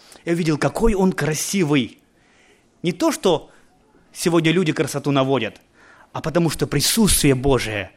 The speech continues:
оно изменяет нас. И как Слово Божие говорит, «Соединяющийся с Господом, есть один дух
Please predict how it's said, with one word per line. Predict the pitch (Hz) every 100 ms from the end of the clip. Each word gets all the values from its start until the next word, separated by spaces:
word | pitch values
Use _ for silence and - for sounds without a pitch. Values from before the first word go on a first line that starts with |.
| - -
оно | 151 151 120 -
изменяет | 147 127 143 151 139 131 135
нас. | 127 101 - - _ - - - - - -
И |
как | 151 156
Слово | 196 196
Божие | 175 208 160 170
говорит, | 170 170 139 98 - _ _ - _ _ _ -
«Соединяющийся | - 185 156 180 254 226 - -
с | 147
Господом, | 147 156 - 123 110 95 _ _ _ _ -
есть | 151 190 - -
один | - 156 135 180 147 107 -
дух | 135 120 156 143 -